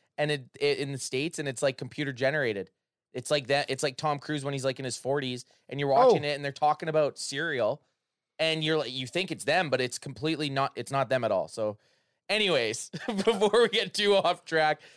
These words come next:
Speaker 1: do you know where I get all my Cowboys news? Not our website. I usually get it from, uh, memes and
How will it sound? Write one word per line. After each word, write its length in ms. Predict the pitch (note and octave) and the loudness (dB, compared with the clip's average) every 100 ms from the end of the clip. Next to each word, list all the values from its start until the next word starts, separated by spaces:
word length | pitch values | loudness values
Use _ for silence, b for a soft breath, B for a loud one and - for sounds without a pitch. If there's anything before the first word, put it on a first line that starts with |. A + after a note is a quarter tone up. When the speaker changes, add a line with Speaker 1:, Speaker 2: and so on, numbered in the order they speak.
| B _ | B _
Speaker 1:
do 80 | F3+ | 0
you 60 | |
know 100 | A3 | 4
where 160 | B3+ A#3 | 6 6
I 100 | A3+ | 4
get 180 | A3 F#3+ | 4 6
all 160 | G3 | 6
my 160 | G#3 G3+ | 6 2
Cowboys 540 | F#3 F3+ F#3 G3+ G#3 | 2 2 4 2 2
news? 280 | G3+ A#3 B3+ - | -2 -4 -6 -6
Not 300 | F#3+ B3 A#3+ | 2 4 6
our 160 | A#3+ | 6
website. 540 | G#3+ E3+ D3+ E3 F3 G3+ | 6 2 2 2 4 4
I 140 | E3+ F3+ | 2 2
usually 420 | G3 G3 F#3 F#3 | 0 -2 -2 0
get 240 | D3+ D#3+ | 2 4
it 180 | E3+ D#3 | 2 0
from, 400 | - E3 D#3 D3+ | 0 2 2 0
uh, 320 | C3 C#3 C3+ A2+ | -2 2 2 0
memes 560 | C3+ D#3 F3 F3 D3 - | -4 -4 -2 -2 -6 -2
and 420 | C#3+ D3 C#3+ B2+ | 2 2 2 -4